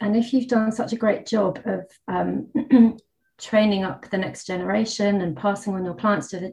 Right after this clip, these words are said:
next generation such that the firm can continue to thrive without you, then I think you've created a fantastic value for the firm. And maybe there is some model, a goodwill value model, that can be implemented so that you do leave with more than you put into the business.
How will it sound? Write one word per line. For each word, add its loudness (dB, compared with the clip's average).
next -6
generation -4
such -6
that -6
the -10
firm -2
can -6
continue 2
to -10
thrive -2
without 2
you, -4
then 4
I 4
think -2
you've -2
created -4
a -8
fantastic -4
value -2
for -10
the -10
firm. 0
And -2
maybe -2
there -4
is -8
some -2
model, 0
a -4
goodwill -4
value -6
model, -2
that -12
can 0
be 2
implemented -4
so -4
that -6
you 0
do 2
leave 0
with -6
more -4
than -4
you -6
put -12
into -6
the -12
business. -6